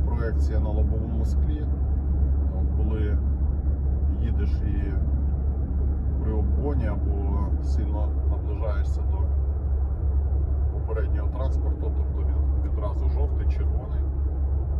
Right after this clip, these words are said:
ось так само тобі, в принципі, допомагає зорієнтуватися.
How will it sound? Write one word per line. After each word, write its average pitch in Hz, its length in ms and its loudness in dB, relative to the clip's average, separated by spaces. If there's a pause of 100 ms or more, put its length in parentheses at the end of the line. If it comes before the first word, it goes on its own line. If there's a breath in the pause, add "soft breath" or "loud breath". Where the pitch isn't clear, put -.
(180)
ось - 100 0
так - 200 0
само - 300 -2
тобі, - 340 -2 (1600)
в - 80 -10
принципі, - 440 -8 (840)
допомагає 110 580 -8
зорієнтуватися. - 800 -4